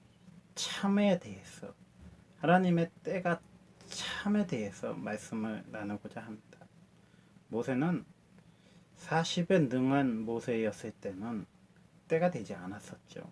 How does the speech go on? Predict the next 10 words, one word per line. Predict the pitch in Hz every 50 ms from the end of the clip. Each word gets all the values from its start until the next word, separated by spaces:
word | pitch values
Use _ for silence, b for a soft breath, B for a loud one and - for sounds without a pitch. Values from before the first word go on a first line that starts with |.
| - -
하나님이 | - - 156 151 151 147 135 131 120
쓰시기에 | - - 147 139 - - 151 131 131 131 143 151 156 b b b b b b b b b - -
부족한 | - 120 113 139 151 - - - 151 147 123
모세였죠. | 101 98 101 - - 104 98 92 - - - - 92 - - - - _ - - - - - - - - -
그런데 | - - 135 143 147 156 151 -
그 | - - 143
모세가 | 147 143 117 110 107 - - 104 - 101 95 87 87 - _ _ - - _ - - - - -
시간을 | - - - - 127 113 110 101 95 98 98 98 95 92 - - - -
채웁니다. | - - - - 143 117 95 - - - - - - - - - _ _ _ _ _ B B B B B B B B B B B B B B B _ -
우리가 | 139 156 165 165 156 156 151 143 113 95 -